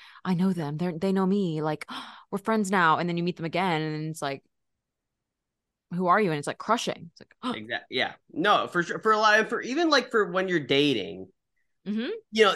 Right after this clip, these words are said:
Speaker 2: there's a hyperfixation these days because you think about back in the
Speaker 1: Mm-hmm.
Speaker 2: day before we were, you know, any of us were dating.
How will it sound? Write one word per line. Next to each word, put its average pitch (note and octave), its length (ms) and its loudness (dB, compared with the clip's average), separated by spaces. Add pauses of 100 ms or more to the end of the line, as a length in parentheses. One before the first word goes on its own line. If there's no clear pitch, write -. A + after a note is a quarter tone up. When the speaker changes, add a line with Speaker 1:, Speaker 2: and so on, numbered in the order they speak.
(140)
Speaker 2:
there's G3 240 6
a F#3 40 6
hyperfixation E3 760 0
these C#3+ 180 2
days C#3+ 200 2
because C#3 400 -2
you D#3 160 -4
think G3 180 -2
about D3 140 4
back C#3 240 6
in - 60 0
the - 60 0
Speaker 1:
Mm-hmm. A3+ 60 -2
Speaker 2:
day C#3+ 240 2
before B2+ 420 -4
we C3 160 -4
were, A#2+ 380 -4 (180)
you B2 140 -6
know, G#2+ 240 -2 (640)
any C3 200 -2
of A2 100 -2
us A#2+ 180 -2
were G#2+ 80 -8
dating. G2 400 -6